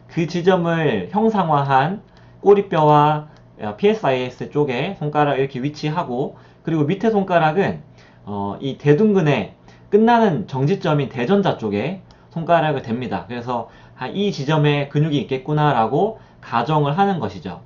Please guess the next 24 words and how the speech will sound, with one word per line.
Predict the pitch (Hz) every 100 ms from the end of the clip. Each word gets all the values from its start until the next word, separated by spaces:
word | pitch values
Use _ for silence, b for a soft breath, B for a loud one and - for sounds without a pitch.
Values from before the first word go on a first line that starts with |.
| -
그래서 | 104 104 113
이걸 | 110 139 131 - B B
내 | - 120
스스로 | 185 190 165
그려본 | - 147 147 123 123
다음에 | 131 120 151 104 - B B B
이 | 131
대둔근의 | 139 143 175 165 143
기능인 | 135 113 127 175 214 - B B
신전작용을 | - 220 220 220 196 147 117 131 131 120
시켜보면 | - 208 143 120 156 101 - B B
대둔근의 | 135 135 151 147 143
수축감을 | 196 202 156 131 117
느낄 | 127 160
수가 | 147 - 95
있습니다. | - 87 82 85
그래서 | 107 110 123 117 - B B
이 | 107 110
대둔근은, | 139 143 190 170 170 175 104 - - _ _ - _ - - - B B B B B
어, | 190 185 185 185
탱탱한, | 233 233 233 185 107 - - - - - -
말 | 117 151
그대로, | 196 196 165 - 98
어, | 92 87 82 -